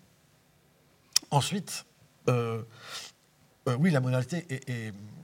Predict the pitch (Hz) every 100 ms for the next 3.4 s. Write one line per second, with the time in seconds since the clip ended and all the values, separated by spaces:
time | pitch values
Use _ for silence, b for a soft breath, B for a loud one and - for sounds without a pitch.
0 | - - - B B B _ _ 131 117
1 | 110 113 123 - 110 135 131 - - 147
2 | 120 143 196 - - 139 131 - 156 151
3 | 127 135 151 127